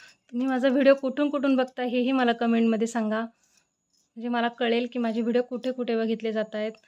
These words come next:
कसा वाटतोय तुम्हाला माझा व्हिडिओ, तुमच्यासाठी हेल्पफुल आहे का,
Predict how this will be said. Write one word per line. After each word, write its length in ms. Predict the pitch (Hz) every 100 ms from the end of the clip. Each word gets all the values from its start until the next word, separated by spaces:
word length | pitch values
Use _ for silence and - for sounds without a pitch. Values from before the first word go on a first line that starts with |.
| _ _ _ _
कसा 260 | 214 -
वाटतोय 320 | 277 254 240 226
तुम्हाला 280 | 226 226
माझा 220 | 220 226 233
व्हिडिओ, 380 | 233 220 214 226 - _ _ _
तुमच्यासाठी 680 | 226 220 240 247 254 254 - _
हेल्पफुल 520 | - 247 233 262 254
आहे 200 | 240 247
का, 240 | 247 226